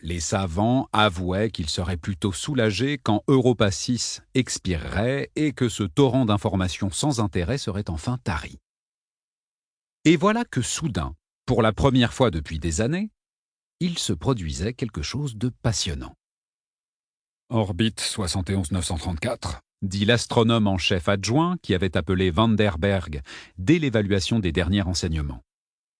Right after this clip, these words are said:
Arrivant de la face nocturne et se dirigeant droit sur le mont Zeus. Mais vous n'allez rien voir avant dix secondes. »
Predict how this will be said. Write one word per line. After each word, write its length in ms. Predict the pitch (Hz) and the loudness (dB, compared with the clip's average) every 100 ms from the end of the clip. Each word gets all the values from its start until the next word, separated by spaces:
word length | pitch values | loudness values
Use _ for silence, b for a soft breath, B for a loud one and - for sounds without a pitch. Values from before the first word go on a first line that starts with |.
| _ _ _ _ _ _ _ | _ _ _ _ _ _ _
Arrivant 380 | 87 110 131 143 | -4 -2 -2 0
de 80 | 127 | 0
la 80 | 120 | 2
face 220 | 131 131 | 0 0
nocturne 440 | 123 - 120 80 | -2 -2 -4 -2
et 80 | 87 | -4
se 140 | 80 92 | -4 -4
dirigeant 440 | 87 95 95 110 | -2 -2 0 0
droit 260 | 92 135 127 | 2 0 0
sur 160 | 120 | 0
le 80 | 120 | 2
mont 180 | 120 110 | 2 0
Zeus. 480 | 80 69 - - - _ _ _ _ - | -2 -8 -10 -12 -16 _ _ _ _ -4
Mais 180 | 110 120 | 2 2
vous 160 | 104 | 2
n'allez 180 | 101 98 | -2 -2
rien 220 | 87 95 | -2 -4
voir 400 | 90 92 90 92 - | -2 -4 -4 -6 -4
avant 280 | 98 92 85 | -4 -2 -4
dix 140 | 80 | -4
secondes. » 400 | 76 73 65 71 | -6 -8 -10 -14